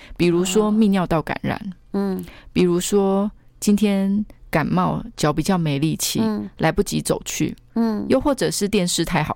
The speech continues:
Speaker 1: 看。我，
Speaker 2: 嗯。
Speaker 1: 我，我家的孩子在小学四年级，
Speaker 2: 电视太好看是
Speaker 1: 电视太好看的理由，
Speaker 2: 什么理由啊？嗯。
Speaker 1: 就是像我小孩啊，我们家小孩是，说是在，even 到了小学四年级，下课玩得太好玩了，然后准备要上课，要冲去厕所的时候就来不及了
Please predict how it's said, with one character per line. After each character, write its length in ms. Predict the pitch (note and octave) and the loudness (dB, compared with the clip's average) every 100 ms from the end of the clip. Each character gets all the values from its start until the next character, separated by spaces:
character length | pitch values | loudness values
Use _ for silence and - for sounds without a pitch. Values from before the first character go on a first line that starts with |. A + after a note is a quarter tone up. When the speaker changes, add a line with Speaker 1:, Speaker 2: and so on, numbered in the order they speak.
| - | -6
Speaker 1:
看。 200 | - - - - | -6 -8 -8 0
我， 140 | A3+ | 2
Speaker 2:
嗯。 120 | G3+ F3 | 2 0
Speaker 1:
我， 140 | E3 | 0
我 160 | - F#3+ | 2 2
家 200 | A#3 A#3 | 2 2
的 80 | A3 | 0
孩 160 | F3 | -2
子 160 | D#3 D#3+ | -2 -2
在 160 | G3+ | 0
小 160 | F#3 F3+ | 0 -2
学 160 | - D3 | -2 -2
四 200 | - F#3+ | 2 2
年 120 | - D4+ | 4 4
级， 0 | |
Speaker 2:
电 120 | D3 C4+ | 4 0
视 60 | |
太 220 | G3+ F#4+ | 0 0
好 200 | A#3+ D#3 | 0 -2
看 200 | D#3 - C4 | -4 -2 2
是 40 | |
Speaker 1:
电 140 | C4+ | 2
视 160 | C#4 B3+ | 4 4
太 240 | C4 A3 | 4 4
好 120 | A#3+ F#3 | 4 2
看 0 | |
的 80 | |
理 0 | D#3 | 2
由， 140 | C#3+ | 4
Speaker 2:
什 60 | D3+ | 4
么 80 | F#3 | 2
理 80 | - | 0
由 60 | |
啊？ 40 | - - | -8 -4
嗯。 100 | C#4 | 0
Speaker 1:
就 80 | E4+ | 0
是 180 | F4+ F4 | 0 0
像 180 | D#4+ | 0
我 60 | C#4+ | 2
小 160 | A#3 G3 | 0 0
孩 160 | G3+ | 2
啊， 100 | G3 | 2
我 80 | G3+ | 2
们 80 | F#3+ | 2
家 120 | A3 | 0
小 160 | A#3+ F3+ | 2 0
孩 200 | F3+ E3 | 0 -2
是， 160 | - F#3 | -4 -4
说 180 | A3+ | 0
是 260 | A#3+ A#3 A#3+ | 0 2 0
在， 160 | A3+ - - - - | 2 -2 -4 -16 -2
even 340 | A#3+ B3+ F#3+ | 2 2 2
到 120 | F3+ F3 | 2 0
了 80 | |
小 200 | E3 E3+ | 0 0
学 200 | D3+ - | -2 -2
四 220 | D#3 - G3+ | -2 2 2
年 200 | D3+ D3 | 2 -2
级， 240 | - - - - - | -6 -10 -12 -20 -10
下 180 | - A3 | -2 -2
课 180 | A3+ G#3 | 0 0
玩 160 | E3 E3 | 2 2
得 140 | F3 | 2
太 180 | G3+ E3+ | 2 0
好 140 | F3 - | -2 -6
玩 160 | - - | -8 -8
了， 120 | - - - - | -10 -14 -10 0
然 100 | F#3+ | 2
后 200 | A3+ G3 | 2 2
准 180 | F#3+ | 0
备 80 | G3 | 2
要 80 | A3+ | 2
上 200 | A#3+ G3 | 2 -2
课， 200 | G3 F#3+ | 0 0
要 140 | F#3 G3 | 2 0
冲 160 | F#3 | -2
去 100 | F#3+ | -2
厕 200 | F3+ E3 | 0 0
所 160 | D#3 - | 0 -6
的 40 | |
时 140 | - D3+ | -8 -8
候 100 | D3+ | -6
就 160 | D#3 | -6
来 140 | - - | -6 -8
不 80 | - | -14
及 200 | - | -14
了 80 | - | -14